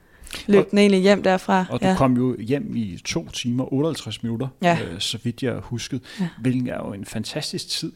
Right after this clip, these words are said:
Speaker 2: af en, øh, en pige, der må så have været sytten år, øh,
Speaker 1: Ja.
Speaker 2: på det her tidspunkt. Atten?
Speaker 1: Det tror jeg. Jeg har
Speaker 2: Ja.
Speaker 1: været s-, ja.
Speaker 2: Og du vandt vel også din klasse, gjorde du ikke?
Speaker 1: Jo, det
Speaker 2: Det,
Speaker 1: gør
Speaker 2: det
Speaker 1: jeg.
Speaker 2: er næsten gjort.
Speaker 1: Jo.
Speaker 2: Hvordan havde du det sådan efterfølgende? Var du klar over selv, hvor, hvor godt det her egentlig var?
Speaker 1: Nej,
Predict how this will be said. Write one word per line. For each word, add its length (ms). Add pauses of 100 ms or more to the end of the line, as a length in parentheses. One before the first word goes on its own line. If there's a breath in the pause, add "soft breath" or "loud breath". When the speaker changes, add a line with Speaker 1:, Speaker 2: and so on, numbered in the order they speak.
(140)
Speaker 2:
af 180
en, 180
øh, 140
en 100
pige, 320
der 160
må 80
så 100
have 60
været 140
sytten 300
år, 380
øh, 120
Speaker 1:
Ja. 140
Speaker 2:
på 80
det 80
her 40
tidspunkt. 360
Atten? 280 (160)
Speaker 1:
Det 120
tror 260
jeg. 220
Jeg 100
har 60
Speaker 2:
Ja. 60
Speaker 1:
været 260
s-, 320 (120)
ja. 260 (100)
Speaker 2:
Og 220
du 100
vandt 200
vel 80
også 220
din 100
klasse, 380
gjorde 240
du 40
ikke? 160 (140)
Speaker 1:
Jo, 100
det 80
Speaker 2:
Det, 100
Speaker 1:
gør 140
Speaker 2:
det 60
Speaker 1:
jeg. 80
Speaker 2:
er 40
næsten 300
gjort. 260 (240 loud breath)
Speaker 1:
Jo. 60
Speaker 2:
Hvordan 240
havde 240
du 80
det 80
sådan 120
efterfølgende? 460
Var 60
du 120
klar 220
over 200
selv, 260
hvor, 200
hvor 140
godt 240
det 80
her 40
egentlig 280
var? 100 (1080 soft breath)
Speaker 1:
Nej, 220